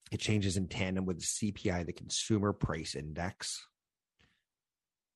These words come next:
The money that goes into the bonds is protected from inflation by one of the most creditworthy institutions in the world, the United States government. We've always paid our bills. We take out a bond, we pay it back. We take out a war bond, we pay it back.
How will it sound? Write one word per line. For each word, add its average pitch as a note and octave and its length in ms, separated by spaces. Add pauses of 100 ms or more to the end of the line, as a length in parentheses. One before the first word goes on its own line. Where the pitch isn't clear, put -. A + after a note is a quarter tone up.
(120)
The G#2 80
money A#2+ 180
that A2 160
goes A2 220
into G#2+ 100
the G#2 160
bonds F#2+ 380
is F#2 80
protected G2 420
from G2 140
inflation F#2 420
by F2+ 120
one F2+ 160
of E2+ 40
the E2+ 80
most F#2 260
creditworthy F#2+ 840
institutions F2+ 580 (120)
in G#2+ 200
the G2 80
world, F2 400 (240)
the - 60
United D#2 480
States - 520
government. A1+ 520 (200)
We've G2 220
always F2 460
paid E2 260
our E2 80
bills. - 540 (1700)
We G2+ 120
take A2+ 240
out G#2 100
a F#2+ 60
bond, G#2 540
we F#2 100
pay E2 160
it D#2+ 120
back. A1 280
We F#2+ 60
take G#2 100
out G#2 80
a G#2 60
war B2+ 240
bond, E2 300
we E2+ 100
pay E2 140
it D#2+ 120
back. - 400